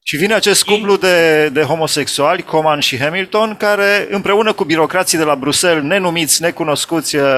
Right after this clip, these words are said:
Speaker 1: așa, neștiuți, dau de pământ cu Constituția României.
Speaker 2: Exact. Nu ei direct, să spun. Vine Parlamentul European acum și spune: "Nu, domnule, dreptul european are preemțiune în fața dre-, în fața dreptului românesc."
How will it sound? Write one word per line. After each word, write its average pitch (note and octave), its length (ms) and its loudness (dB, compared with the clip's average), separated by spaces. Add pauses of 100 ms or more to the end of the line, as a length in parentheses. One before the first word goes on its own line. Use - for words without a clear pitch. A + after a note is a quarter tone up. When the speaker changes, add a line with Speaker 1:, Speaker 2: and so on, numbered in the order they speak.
(340)
Speaker 1:
așa, D3 300 -2
neștiuți, G3 480 -4 (360)
dau B3+ 200 2
de A#3 100 2
pământ A3 240 -2
cu A3+ 80 -8
Constituția G3+ 520 -2
României. C3+ 600 -6 (1700)
Speaker 2:
Exact. D#3+ 540 -6 (240)
Nu B3+ 260 -6
ei G#3+ 260 -2
direct, C#3 300 -6
să - 60 -20
spun. - 400 -20
Vine C4 260 -10
Parlamentul A3+ 580 -8
European F#3 460 -4
acum G3 300 -8
și F#3+ 140 -12
spune: G#3 320 -12
"Nu, A3 120 -12
domnule, D#3+ 580 -8 (120)
dreptul G3+ 400 -6
european F3+ 480 -4
are E3+ 220 -6
preemțiune F3+ 520 -10
în E3 60 -12
fața E3+ 340 -6
dre-, E3 320 -8
în D3+ 160 -16
fața F3 300 -4
dreptului F3 400 -10
românesc." C3+ 460 -8